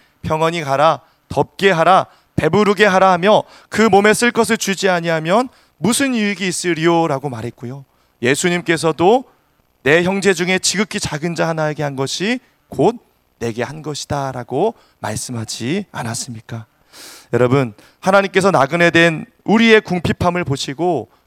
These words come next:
긍휼히 여겨주셔서 자신의 사랑하는 아들을 내어주시며 우리의 영적인 필요를 끝까지 채워주시지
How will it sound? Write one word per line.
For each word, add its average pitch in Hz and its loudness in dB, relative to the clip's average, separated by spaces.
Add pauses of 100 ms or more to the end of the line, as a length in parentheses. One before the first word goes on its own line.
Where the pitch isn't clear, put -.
긍휼히 233 2
여겨주셔서 151 0 (280)
자신의 165 -2
사랑하는 202 4
아들을 185 6
내어주시며 170 2 (280)
우리의 156 0
영적인 143 -4
필요를 165 -2 (240)
끝까지 - -6
채워주시지 175 -8